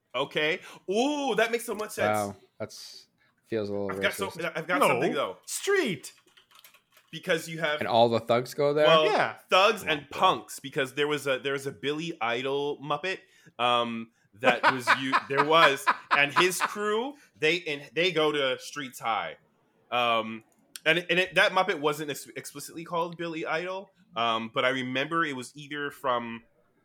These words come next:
Speaker 1: Wet Paint, the song about what, Wet Paint, which was dope, a dope track. Look up the dope, the Wet Paint Sesame Street song. It's not totally Billy Idol-esque, but it's, it's actually pretty poppin'. And then there's the Cooperation song when, uh, when all the Muppets are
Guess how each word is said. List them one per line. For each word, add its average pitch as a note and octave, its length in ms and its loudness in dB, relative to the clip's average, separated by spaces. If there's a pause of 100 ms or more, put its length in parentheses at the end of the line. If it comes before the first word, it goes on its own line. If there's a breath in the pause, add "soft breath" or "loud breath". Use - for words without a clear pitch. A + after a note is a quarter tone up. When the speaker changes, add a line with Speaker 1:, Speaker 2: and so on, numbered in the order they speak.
(840)
Speaker 1:
Wet C3 200 0 (160)
Paint, - 520 -12 (180)
the - 60 -16
song C3 260 -2
about B2 320 -2
what, B2+ 140 -2 (180)
Wet B2+ 220 -6
Paint, C#3 240 -8
which B2 120 -16
was G#2 120 -16 (100)
dope, B2 320 0
a F#2 60 -20
dope D3 280 0
track. G2+ 300 -4 (320 soft breath)
Look D3 160 -2
up D#3+ 100 -2
the C#3+ 80 -6
dope, B2+ 360 -2
the A#2 80 -2
Wet A#2+ 240 -2
Paint A#2+ 360 -12 (240 soft breath)
Sesame B2+ 400 -4
Street A#2 280 -14
song. A#2+ 340 -2 (360 soft breath)
It's - 160 -12
not F3 220 2
totally F3 360 -2
Billy D3+ 280 -6
Idol-esque, A#2+ 840 -6 (120)
but G2 220 -4 (140)
it's, - 300 -12 (540)
it's G#2 120 -12
actually F3+ 260 2
pretty C3+ 160 -6
poppin'. G#2+ 460 -6 (520 soft breath)
And C3 120 0
then C#3+ 120 2
there's B2+ 260 -2
the B2+ 80 -10
Cooperation C3 840 0
song G2 400 -4
when, G#2+ 240 -6
uh, G#2 200 -2
when A2 140 -4
all A2 100 0
the A2+ 80 -6
Muppets A2 340 -6
are G2 200 -4